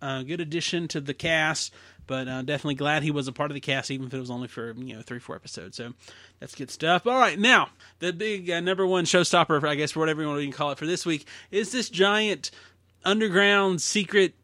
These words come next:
base facility that in-, houses this enormous, um, gun cannon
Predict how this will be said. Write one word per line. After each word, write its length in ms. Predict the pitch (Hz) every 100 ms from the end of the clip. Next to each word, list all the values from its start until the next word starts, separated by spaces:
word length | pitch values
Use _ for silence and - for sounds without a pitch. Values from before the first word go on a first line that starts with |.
| 165
base 440 | 156 196 196 - -
facility 800 | 185 - 214 196 190 190 180
that 200 | 170 160
in-, 200 | 160 156
houses 520 | 143 185 202 175 170 156
this 240 | 160 -
enormous, 1200 | 160 143 180 254 262 226 220 208 208 190 - - _ _ _ _ _
um, 420 | 156 165 156 143 123
gun 480 | 170 180 156 123 123 - _ _ _ _ _ _ - -
cannon 600 | - 185 175 160 139 117